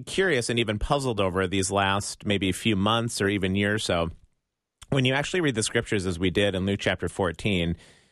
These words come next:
they tend to invite us to a very different way of life than we think about <clears throat> related to, uh, how we do our daily life. And yet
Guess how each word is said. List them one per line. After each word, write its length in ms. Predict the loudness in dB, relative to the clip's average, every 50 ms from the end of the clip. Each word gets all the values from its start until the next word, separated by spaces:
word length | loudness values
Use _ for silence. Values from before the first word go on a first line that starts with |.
| _ _ _ _ _ 0
they 120 | 0 0 0
tend 320 | 0 0 0 0 0 0
to 120 | 0 0 0
invite 320 | 0 2 2 2 2 2 0
us 120 | 0 0
to 120 | 0 0
a 40 | 0
very 340 | 0 0 0 0 2 0 0
different 380 | 0 -2 -4 -2 -2 -2 0 0
way 160 | 0 2 0
of 100 | 0 0
life 300 | 0 0 0 0 -2 -2 -4
than 160 | -4 -2 0
we 100 | 0 0
think 220 | 0 0 0 0
about 420 | 0 -2 -2 -2 -2 -2 -2 -4 -8 -18 -20 -20 -20
<clears throat> 180 | -16 -6 -2 0 2 2
related 760 | 2 2 2 0 0 0 0 2 0 0 0 0 -2 -4 -4
to, 440 | -4 0 0 2 2 2 0 0 -2
uh, 260 | 0 0 0 0 -2
how 180 | -2 0 0 0
we 160 | 0 0 -2
do 300 | -2 0 0 2 2 2
our 120 | 2 0
daily 340 | 0 0 0 0 2 2 0
life. 360 | 0 0 0 0 0 0 -2 -2
And 140 | -2 0 0
yet 240 | 2 0 0 -2